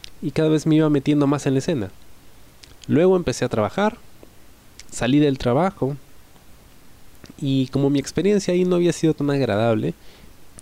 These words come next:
me planteé la posibilidad de trabajar por mi cuenta, ¿no? De ser freelance, pero necesitaba, digamos, de alguna forma asegurar algún tipo de ingreso. Y entonces estuve pensando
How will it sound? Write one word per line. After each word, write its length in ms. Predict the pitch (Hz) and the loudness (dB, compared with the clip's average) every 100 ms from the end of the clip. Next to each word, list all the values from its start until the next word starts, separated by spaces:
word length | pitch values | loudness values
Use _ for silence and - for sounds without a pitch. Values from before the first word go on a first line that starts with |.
| - - - | -20 -20 -4
me 120 | 180 | -2
planteé 360 | - 180 160 175 | 0 0 0 2
la 120 | 170 | 2
posibilidad 680 | - 170 - 165 147 110 143 - - - - - - - 127 | 0 -2 -2 0 0 0 -2 -8 -20 -20 -20 -20 -20 -14 -6
de 460 | 123 139 170 170 - | -2 2 2 2 0
trabajar 400 | 156 139 143 139 | -2 0 -2 -2
por 140 | 135 | -2
mi 100 | 160 | -2
cuenta, 420 | 247 220 131 110 - | 0 -2 -2 -12 -10
¿no? 180 | 151 165 | -8 -4
De 80 | 135 | -4
ser 200 | - 135 | -2 -4
freelance, 720 | - 156 170 180 135 117 - - - - - - - | 0 2 2 2 0 -6 -10 -18 -20 -18 -18 -20 -8
pero 160 | - 127 | 0 2
necesitaba, 760 | 131 110 123 135 147 143 139 - - - - | 2 0 -6 -4 0 0 0 -4 -18 -20 -10
digamos, 440 | - 120 127 - - | -4 -2 -2 -2 -2
de 60 | |
alguna 240 | 117 123 127 | 0 0 0
forma 280 | 139 143 127 | 0 0 0
asegurar 380 | - 127 139 | 0 0 2
algún 260 | 139 131 131 | 2 2 0
tipo 240 | 143 143 | 0 0
de 60 | 131 | 0
ingreso. 420 | 117 160 151 - - - - - - - - - - | 0 -2 -2 -8 -18 -20 -20 -20 -20 -20 -20 -8 -2
Y 80 | |
entonces 480 | 160 175 220 220 214 | 0 2 0 0 -2
estuve 280 | 131 - 143 | -4 -2 -2
pensando 580 | - 110 - 120 110 | 0 -4 -4 -4 -2